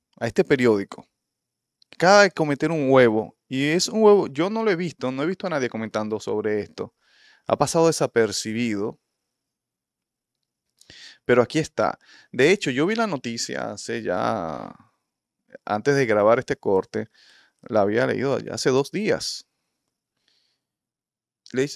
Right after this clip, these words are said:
le hice un capturing, por si acaso. Se daban cuenta, ¿no? Y lo, o sea, y corregían el error. Pero entrando hoy, después de dos días, veo que está allí todavía el error.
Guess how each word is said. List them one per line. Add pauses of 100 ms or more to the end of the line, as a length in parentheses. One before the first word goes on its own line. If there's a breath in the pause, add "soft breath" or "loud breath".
le
hice
un
capturing, (160)
por
si
acaso. (460)
Se
daban
cuenta,
¿no?
Y
lo,
o
sea, (100)
y
corregían
el
error. (800 soft breath)
Pero
entrando
hoy,
después
de
dos
días, (1080)
veo
que
está
allí
todavía
el
error.